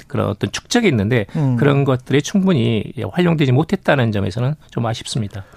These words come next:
Speaker 2: 그리고 일본 공영방송 엔에이치케이가 일본 측이 지금 독도 문제를 언급했다고 이야기를 하고 있고 한일 위안부 합의에 관해서도 언급했다고 하는데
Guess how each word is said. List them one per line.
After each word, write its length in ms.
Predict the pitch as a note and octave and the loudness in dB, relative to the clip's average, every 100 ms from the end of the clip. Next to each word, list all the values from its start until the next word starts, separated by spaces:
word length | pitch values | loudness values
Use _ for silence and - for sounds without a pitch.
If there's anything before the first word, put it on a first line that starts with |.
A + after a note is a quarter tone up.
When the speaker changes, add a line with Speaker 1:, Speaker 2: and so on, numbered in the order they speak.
| - | -6
Speaker 2:
그리고 460 | - A3+ A3 A3+ | 2 4 6 6
일본 460 | E3+ D#3 F#3+ A3+ G#3 | 6 4 4 4 4
공영방송 600 | D#3+ E3 F#3+ F#3+ F#3 F3+ | 2 4 4 4 4 4
엔에이치케이가 1040 | B2 C#3+ D#3+ - D#3+ C#3 A#2+ C#3 C3+ G#2+ C3+ | 4 2 0 -2 2 4 4 4 4 2 2
일본 400 | E3 F#3+ A3+ G3+ | 2 4 4 4
측이 380 | G#3+ F#3+ F#3+ | 2 2 2
지금 260 | D3+ D#3+ D3+ | 0 0 0
독도 280 | B2+ - G#3+ | 0 2 4
문제를 340 | G3 F3+ E3 | 6 4 4
언급했다고 960 | B2 C3+ F#3 G3+ - E3 C#3+ C#3 A#2+ G#2+ | 4 4 2 0 2 2 4 2 2 -2
이야기를 440 | A#2+ C3+ C#3 C#3+ C3 | 0 2 2 0 -2
하고 220 | D3 A#2+ | -2 -6
있고 360 | - - F3+ - - - | -6 -4 -4 -4 -18 0
한일 360 | G#3 G#3+ D3+ | 4 6 6
위안부 380 | C#3 D#3 F3 D#3 | 6 6 6 4
합의에 240 | E3+ F3+ | 4 4
관해서도 380 | D3+ C#3 C3 - | 4 2 0 0
언급했다고 580 | B2 C3 D3+ D3 D3 C#3 | 0 0 -2 -2 0 0
하는데 400 | D3+ D3+ E3+ | 0 2 2